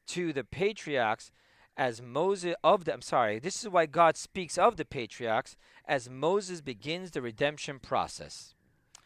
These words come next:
On the lower dimension of emotions,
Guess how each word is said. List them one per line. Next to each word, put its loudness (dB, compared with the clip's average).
On 2
the 0
lower 4
dimension -4
of -2
emotions, -6